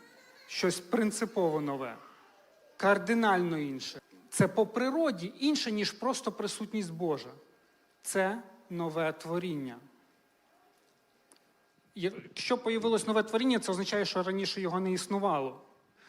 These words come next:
Нове творіння з'являється миттєво. Не можна ніде в часі розділити. От я увірував, от я покаявся, от Дух Святий війшов, е, я виправданий перед Христом, я народився згори.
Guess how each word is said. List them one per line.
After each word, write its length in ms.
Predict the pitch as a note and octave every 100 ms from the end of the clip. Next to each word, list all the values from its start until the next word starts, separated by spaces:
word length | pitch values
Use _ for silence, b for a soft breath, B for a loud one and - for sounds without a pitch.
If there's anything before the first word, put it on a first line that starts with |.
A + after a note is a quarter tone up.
| b -
Нове 260 | F#3 F3+ A#3
творіння 460 | F#3+ G3+ B3 A#3+
з'являється 760 | D#3+ E3 F3 F#3+ G3 - F3 D#3 - - - -
миттєво. 680 | F#3 - - B3+ E3+ B2+ - B B
Не 120 | F3+ G3
можна 320 | A#3 G#3+ A3+
ніде 280 | G#3+ G3+ A3
в 80 |
часі 340 | - A#3 F3 G3
розділити. 720 | G#3 E3+ G3+ A3+ A3 - B B F#3+
От 180 | G#3+ G#3
я 60 |
увірував, 560 | G3+ F#3+ C4+ A#3+ G#3+ G3+
от 140 | A3
я 80 | G#3+
покаявся, 680 | A3 G#3+ A#3+ A#3 G3+ - G#3 B B -
от 260 | G#3 G#3+ G#3+
Дух 160 | F3+ G#3+
Святий 320 | G#3 G3 G#3+
війшов, 600 | F#3+ G3 - B3+ A3 B B B -
е, 340 | G3 F#3+ A3 A3+
я 180 | G3 G3+
виправданий 680 | G3 B3 A3 G#3 G3 G#3 G#3
перед 300 | G#3 G3 -
Христом, 480 | G#3+ - C4 B3 G#3+
я 120 | G#3+
народився 500 | G#3+ G3+ G#3+ G3+ G3+
згори. 420 | F3+ A3 G3+